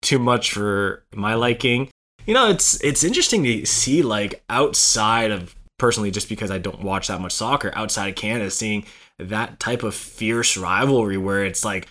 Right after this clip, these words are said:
violence, uh, occurs on the <laughs> field and off the field. It's,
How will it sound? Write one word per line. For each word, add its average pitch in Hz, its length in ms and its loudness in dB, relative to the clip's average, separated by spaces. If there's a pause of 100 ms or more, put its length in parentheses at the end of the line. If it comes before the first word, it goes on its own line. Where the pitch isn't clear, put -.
(260)
violence, 101 840 0 (360)
uh, 92 180 -12
occurs 113 400 0
on 120 140 0
the 117 60 0
<laughs> - 0 -
field 120 420 2
and 113 100 0
off 143 220 0
the - 80 2
field. 107 320 0
It's, - 260 -2